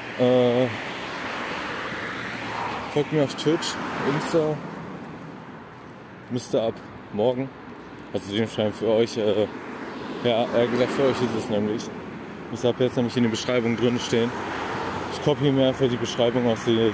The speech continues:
YouTube-Seite und pack die da rein. Der immer so, wisst ihr, wisst ihr noch, wo man damals so die Beschreibung geschrieben hatte?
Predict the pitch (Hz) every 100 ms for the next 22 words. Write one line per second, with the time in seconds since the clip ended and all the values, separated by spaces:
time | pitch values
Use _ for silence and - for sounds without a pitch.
0 | 110 117 120 - 113 117 139 120 - -
1 | - - - - - - 110 117 - 107
2 | 98 104 107 - - - - - - -
3 | - - - - - - - - - -
4 | - - - - - 117 123 139 131 127
5 | 117 - 123 - 214 156 139 180 170 -
6 | 143 139 123 120 139 147 - 117 104 -
7 | 107 101 139 156 - 185 170 185 180 185